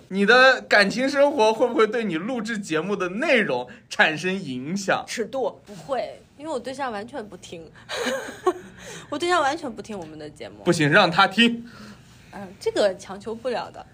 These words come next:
Speaker 2: 你看。
Speaker 3: 对。
Speaker 2: 我们的双方都是很支持的，你这个就只有自己。
Speaker 3: 这个你和你爱的人，为什么要强迫对方去做一些满足自己的事情呢？你看你们的恋爱观就有问题。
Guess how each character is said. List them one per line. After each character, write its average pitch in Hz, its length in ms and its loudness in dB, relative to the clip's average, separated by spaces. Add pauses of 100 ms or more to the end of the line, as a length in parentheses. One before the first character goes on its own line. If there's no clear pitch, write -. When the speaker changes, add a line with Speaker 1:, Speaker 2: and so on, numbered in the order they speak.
(120)
Speaker 2:
你 233 140 -4
看。 208 580 0 (960)
Speaker 3:
对。 185 220 -12 (340)
Speaker 2:
我 311 140 -2
们 330 200 0
的 480 80 4 (140)
双 403 200 2
方 359 220 0
都 392 160 -4
是 415 120 -4
很 269 200 -2
支 269 200 -10
持 - 200 -6
的， 220 200 4
你 220 180 -6
这 381 160 -2
个 302 100 6
就 302 160 -4
只 269 140 -10
有 269 180 2
自 247 240 -8
己。 196 240 -12 (380)
Speaker 3:
这 539 260 4
个 226 240 6 (360)
你 214 400 -6 (280)
和 294 160 -6
你 302 140 -6
爱 302 220 -2
的 214 140 -4
人， 117 300 -12
为 262 100 -8
什 254 120 -10
么 233 80 -10
要 233 80 -8
强 202 280 -16
迫 233 160 -14
对 233 180 -12
方 202 320 -12
去 - 160 -18
做 220 240 -10
一 202 120 -10
些 202 340 -6 (120)
满 202 180 -6
足 208 140 -8
自 220 120 -10
己 214 100 -6
的 180 140 -6
事 208 180 -8
情 175 260 -12
呢？ 156 160 -12 (180)
你 226 80 -14
看 453 180 0
你 233 60 -2
们 208 80 -6
的 294 120 4
恋 415 160 4
爱 330 120 4
观 370 140 2 (280)
就 - 140 2
有 196 80 0
问 466 260 2
题。 202 240 -12